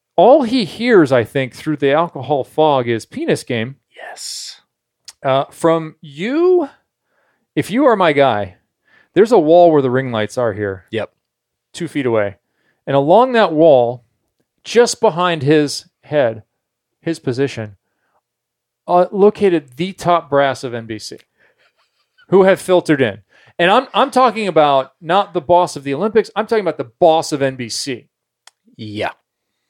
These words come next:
Speaker 2: Corner office, top of the skyscraper,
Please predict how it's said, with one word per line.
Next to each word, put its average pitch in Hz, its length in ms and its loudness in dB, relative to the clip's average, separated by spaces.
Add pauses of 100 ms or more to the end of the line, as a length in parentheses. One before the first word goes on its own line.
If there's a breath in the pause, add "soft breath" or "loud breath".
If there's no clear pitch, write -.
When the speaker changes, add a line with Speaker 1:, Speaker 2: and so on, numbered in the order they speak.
(460)
Speaker 2:
Corner 139 280 2
office, 110 460 -2 (260)
top 123 200 -2
of 104 60 -8
the 95 60 -12
skyscraper, 98 800 -8